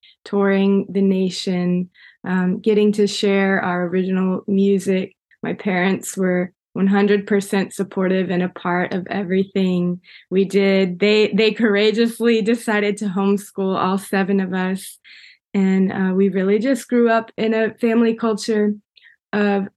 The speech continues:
music and traveling and playing on the stage. And, um, as a homeschool family that pursued our passion, I think that's really what connected us to the Wild and Free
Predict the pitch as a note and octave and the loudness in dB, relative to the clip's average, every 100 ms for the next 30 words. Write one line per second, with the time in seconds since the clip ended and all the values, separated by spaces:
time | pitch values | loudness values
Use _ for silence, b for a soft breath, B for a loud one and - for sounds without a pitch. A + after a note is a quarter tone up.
0 | _ _ _ - G#3+ G#3+ G#3+ F#3+ G3+ G3 | _ _ _ -2 0 2 2 2 0 0
1 | - - G3+ G3 - F#3+ F#3 F#3+ F#3 F#3 | -8 -2 0 0 0 0 0 0 0 2
2 | F#3 - G3 F#3 - F#3 F#3 F#3 F#3 F#3 | 0 0 0 -2 -2 -2 0 0 0 -2
3 | F3+ - F3+ F3+ F3+ F3 - - - F#3 | -4 -6 -2 -2 -2 -4 -8 -14 -6 -4
4 | F3+ F3+ F3 F3+ F3+ F3+ _ _ b G3+ | -2 -2 -2 -2 -4 -6 _ _ b -2
5 | G3 F#3 F3+ G3 G3 - G3 - F#3+ F#3 | 0 0 2 2 2 0 0 0 0 2
6 | F#3 F3+ D#3+ - F3+ - - - A3 G#3 | 0 0 -4 -4 -6 -6 -8 0 2 4
7 | G3+ G3 - B B B - F3+ F3 - | 2 0 -10 B B B -4 -2 -2 0
8 | G#3+ A3 A3+ - F#3 F3 F3 F3+ B B | 2 2 0 0 0 0 -4 -6 B B
9 | B F#3 F3+ G3 F3+ - F#3 F3+ - F#3+ | B -6 0 0 0 -2 -2 -2 0 0
10 | F#3 F3+ E3+ - - G3+ F3 F3 F#3+ F3 | 2 2 2 -2 -2 0 0 0 -2 -2
11 | F3+ - F#3+ F3 F3 F3 F3+ F#3 F3 - | -4 -4 -2 0 0 0 0 -2 -4 -4
12 | F3+ F#3 F#3 | 0 0 -2